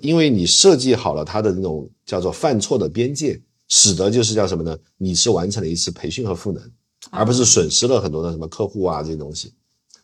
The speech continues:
Speaker 1: 我觉得就是从这个点上来说，就是犯错也是正常的，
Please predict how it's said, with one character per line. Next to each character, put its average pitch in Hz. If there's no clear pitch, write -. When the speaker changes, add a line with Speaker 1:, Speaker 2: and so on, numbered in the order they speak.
Speaker 1:
我 104
觉 104
得 110
就 110
是 101
从 95
这 143
个 180
点 101
上 85
来 78
说， 82
就 107
是 95
犯 110
错 107
也 76
是 82
正 82
常 60
的， 50